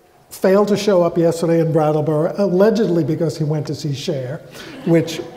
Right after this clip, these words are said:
I guess is a legitimate excuse if we can see the ticket stubs. But, um, well, let's get serious, uh, for a bit. Um, I'm, I'm gonna o-, offer tonight what can only be described as a speech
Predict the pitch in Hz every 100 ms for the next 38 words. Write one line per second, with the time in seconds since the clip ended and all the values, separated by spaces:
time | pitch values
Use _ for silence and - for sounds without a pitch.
0 | - 196 175 202 214 165 160 165 147 165
1 | 151 147 143 - 156 139 151 - 147 147
2 | 131 170 139 135 165 160 127 - 135 120
3 | 113 127 139 - - - - - 170 165
4 | 165 - - - - - - - - -
5 | - - - 196 175 - - - - -
6 | 190 196 - 196 185 196 170 151 143 -
7 | - - - 165 147 143 139 - 147 131
8 | 160 - - - - - - - - -
9 | - - - - - 170 165 175 - 214
10 | 269 254 - - 233 262 233 208 214 202
11 | 208 - - - 214 214 214 208 190 185
12 | 175 180 180 185 175 190 180 185 185 185
13 | 180 160 165 170 175 160 160 170 185 160
14 | 156 - 180 165 -